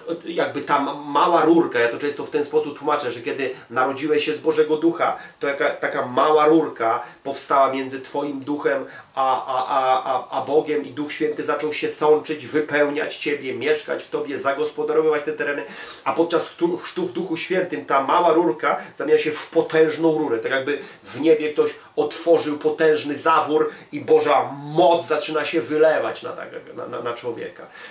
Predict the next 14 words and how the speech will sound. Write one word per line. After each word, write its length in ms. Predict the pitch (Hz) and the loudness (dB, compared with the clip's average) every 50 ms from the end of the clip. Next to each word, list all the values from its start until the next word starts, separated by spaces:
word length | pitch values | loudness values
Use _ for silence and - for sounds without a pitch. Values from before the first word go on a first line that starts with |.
| - - - | -20 -16 -10
Em, 460 | - 139 139 143 135 135 131 131 - | -6 -2 0 2 2 2 0 -2 -6
wtedy 300 | - - 160 151 151 151 | -4 0 0 2 2 2
też 240 | 151 - 156 151 - | 2 2 2 2 2
człowiek 340 | - 156 156 151 156 151 147 | 2 2 2 2 2 0 -2
zaczyna 400 | 143 139 - - 156 147 143 143 | -2 -4 -4 -2 0 0 0 0
mówić 380 | 143 151 156 156 156 139 123 | 0 -2 -4 -4 -6 -8 -8
w 60 | - 139 | -8 -8
innych 320 | 147 156 160 165 160 - | -6 -2 -2 -2 0 2
językach, 600 | 170 165 151 139 - 165 139 - - 113 - - | 2 2 2 2 0 -2 -4 -4 -6 -14 -14 -12
językach 460 | 131 135 131 135 151 - 160 151 147 | -10 -10 -10 -8 -4 -4 -4 -2 -2
sobie 300 | - - 156 151 165 165 | -2 0 0 2 2 0
nieznanych 640 | 160 175 165 - 139 156 165 147 - - - - - | 0 0 -2 0 2 2 2 2 0 -2 -6 -12 -16
zupełnie, 500 | - - - - - - - - - - | -18 -18 -18 -18 -18 -18 -18 -18 -16 -14
językach, 640 | 131 135 131 117 143 156 151 160 131 123 - - | -12 -10 -8 -8 -8 -6 -4 -2 -2 -2 -4 -8